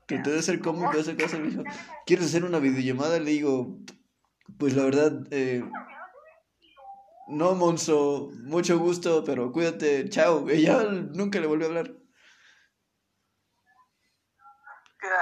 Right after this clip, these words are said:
Speaker 1: asco, qué vergüenza.
Speaker 2: Sí.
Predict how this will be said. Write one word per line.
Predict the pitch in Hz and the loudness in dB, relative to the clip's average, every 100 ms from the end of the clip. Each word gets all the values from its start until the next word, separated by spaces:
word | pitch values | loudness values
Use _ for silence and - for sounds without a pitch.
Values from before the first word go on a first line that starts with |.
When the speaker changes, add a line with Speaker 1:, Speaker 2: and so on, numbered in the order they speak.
| 156 | 0
Speaker 1:
asco, | - 202 202 | -2 -8 -4
qué | 202 | -4
vergüenza. | 196 214 214 165 - - - - - - _ - - - | -4 -6 -8 -8 -12 -12 -10 -10 -10 -14 _ -20 -20 -10
Speaker 2:
Sí. | - - - - - | -6 -4 -6 -10 -16